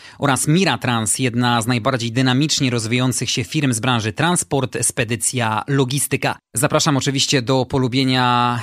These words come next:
facebookowej strony podcastu Jak nie zwiedzać świata. Dziś wyjątkowy odcinek, bo powiemy sobie o jednym z najstarszych narodów świata, który liczy sobie blisko czterdzieści milionów ludzi, czyli więcej niż Polska, a mimo tego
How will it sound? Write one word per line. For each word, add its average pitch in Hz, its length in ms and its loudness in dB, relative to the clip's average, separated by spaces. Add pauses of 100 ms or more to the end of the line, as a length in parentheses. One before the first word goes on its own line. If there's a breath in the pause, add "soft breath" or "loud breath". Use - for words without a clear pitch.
facebookowej 123 640 0
strony 131 480 2
podcastu 123 720 -2
Jak 147 440 -2
nie 110 180 -2
zwiedzać 110 680 -2
świata. 143 500 0 (480 loud breath)
Dziś 196 200 2
wyjątkowy 208 380 2
odcinek, 220 640 0
bo 143 100 -6
powiemy 170 320 0
sobie 165 400 0
o 160 220 4
jednym 156 520 0 (100)
z 135 160 0
najstarszych 160 720 0
narodów 151 380 0
świata, 160 520 0
który 123 320 -2
liczy 135 200 -4
sobie 135 280 0
blisko 131 600 0 (120)
czterdzieści 143 720 0
milionów 156 460 2
ludzi, 123 380 2 (480 loud breath)
czyli 123 160 -2
więcej 151 300 0
niż 135 180 2
Polska, 143 680 0
a 131 140 0
mimo 180 280 2
tego 165 420 0